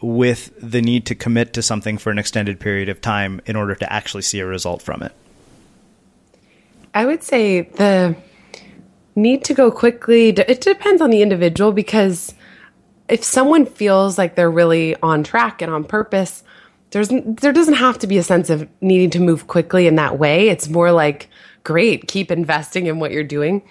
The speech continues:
Speaker 2: But certainly, and I was a big concern of mine that, oh no, <laughs> if I'm writing this book on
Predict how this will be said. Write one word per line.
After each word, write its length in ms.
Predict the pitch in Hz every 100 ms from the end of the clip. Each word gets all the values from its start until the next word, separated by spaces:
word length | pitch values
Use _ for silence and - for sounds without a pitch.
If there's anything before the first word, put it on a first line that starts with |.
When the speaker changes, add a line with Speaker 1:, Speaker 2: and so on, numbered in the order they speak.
| - - _
Speaker 2:
But 220 | 202 175
certainly, 800 | - - 302 285 254 196 180 175 175 - -
and 160 | 190 190
I 100 | 190
was 240 | 202 240
a 60 | 240
big 200 | 185 165
concern 440 | 190 190 190 262
of 100 | 247
mine 300 | 185 151 160
that, 180 | 165 160
oh 140 | 208
no, 240 | 208 214 208
<laughs> 20 |
if 80 | 247
I'm 140 | 254
writing 260 | 240 226 220
this 220 | 220 -
book 260 | - 214 190
on 200 | 180